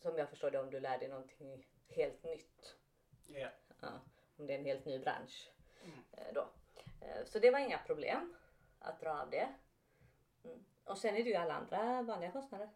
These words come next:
Speaker 1: som du har i ett företag. Allting går ju liksom som en kostnad i bolaget och det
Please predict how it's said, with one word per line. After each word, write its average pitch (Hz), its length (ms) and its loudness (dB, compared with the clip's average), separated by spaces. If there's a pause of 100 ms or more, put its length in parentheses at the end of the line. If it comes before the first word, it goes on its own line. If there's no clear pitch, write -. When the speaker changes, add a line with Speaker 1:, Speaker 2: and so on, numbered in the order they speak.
(340)
Speaker 1:
som 208 180 -6
du 190 60 0
har 156 140 2
i 220 60 0
ett 240 100 -4
företag. 208 320 -4 (100)
Allting 196 800 -6 (160)
går 170 180 2
ju 165 100 -8
liksom 165 260 -16
som 160 160 -10
en 156 60 -10
kostnad 156 360 -6
i 147 140 0
bolaget 151 540 -2
och 180 60 -8
det 165 240 -4